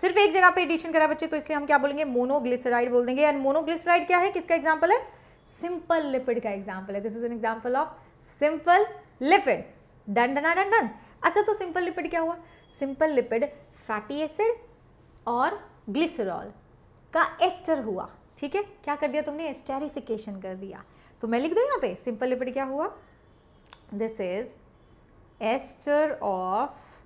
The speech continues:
fatty acid and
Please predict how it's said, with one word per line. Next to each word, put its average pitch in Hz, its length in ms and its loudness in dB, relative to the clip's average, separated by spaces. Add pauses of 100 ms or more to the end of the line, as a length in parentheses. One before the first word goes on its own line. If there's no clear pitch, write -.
(920)
fatty 269 360 2 (100)
acid 202 520 -4 (580)
and 196 340 -4